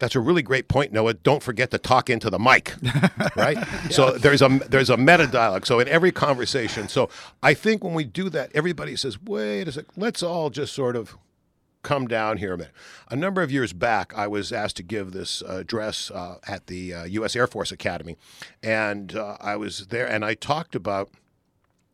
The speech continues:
Speaker 1: uh, about the, how, um, a, a compass for leaders. And they said, "Well, give us an example." I said, "Well, I'll give you, let's say there's a colonel who's in charge." This was a big amphitheater with all the generals and colonels and a lot of brass shining in the top rows.
Speaker 2: Mm.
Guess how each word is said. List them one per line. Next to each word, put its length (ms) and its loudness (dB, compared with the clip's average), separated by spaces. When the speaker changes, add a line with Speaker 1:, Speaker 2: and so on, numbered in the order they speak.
Speaker 1:
uh, 320 -4
about 360 -2
the, 80 -8
how, 260 0
um, 500 -14
a, 320 -2
a 60 -6
compass 380 0
for 160 -6
leaders. 440 -4
And 220 -2
they 100 -4
said, 160 -6
"Well, 100 -6
give 180 -4
us 140 -4
an 80 -6
example." 520 -4
I 60 -6
said, 200 -10
"Well, 220 -12
I'll 60 -8
give 180 -16
you, 100 -14
let's 220 0
say 160 -4
there's 160 -6
a 60 -8
colonel 380 -6
who's 200 -8
in 80 -8
charge." 280 -8
This 140 -2
was 120 -4
a 40 -10
big 180 -2
amphitheater 440 -2
with 120 -10
all 140 -4
the 60 -6
generals 400 -6
and 100 -14
colonels 300 -10
and 80 -6
a 60 -10
lot 280 -2
of 100 -4
brass 300 -2
shining 400 -4
in 80 -12
the 60 -18
top 280 -6
rows. 260 -6
Speaker 2:
Mm. 240 -2